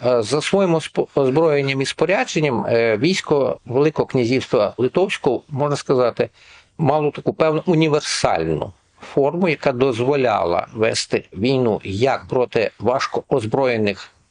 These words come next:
закутих у залізо рицарів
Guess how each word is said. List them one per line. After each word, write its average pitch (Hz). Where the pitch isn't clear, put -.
закутих 113
у 101
залізо 104
рицарів 117